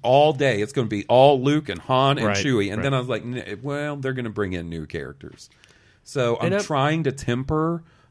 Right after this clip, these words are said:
Speaker 1: my expectations for how much Luke is gonna be in
Speaker 2: Right.
Speaker 1: this one.
Speaker 2: And I'm really excited about the new characters, too, 'cause it's like when you watch,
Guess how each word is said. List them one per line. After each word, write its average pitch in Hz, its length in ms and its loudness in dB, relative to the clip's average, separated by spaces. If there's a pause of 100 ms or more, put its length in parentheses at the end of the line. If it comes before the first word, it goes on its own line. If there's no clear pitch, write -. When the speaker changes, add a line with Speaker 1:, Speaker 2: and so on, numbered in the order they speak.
Speaker 1:
my 113 440 -4
expectations 104 880 -6
for 95 140 -8
how 101 120 -2
much 95 280 -6
Luke 92 260 -4
is 82 120 -8
gonna 78 200 -6
be 76 160 -10
in 69 100 -12
Speaker 2:
Right. 92 100 -10
Speaker 1:
this - 140 -18
one. - 180 -14
Speaker 2:
And 131 100 -8
I'm 185 140 -6
really 160 180 -4
excited 120 300 -10
about 104 180 -14
the 95 60 -18
new 101 140 -12
characters, 90 460 -10
too, 95 180 -10
'cause 92 160 -18
it's 87 140 -16
like 101 180 -14
when 110 160 -16
you 107 80 -12
watch, 120 560 -12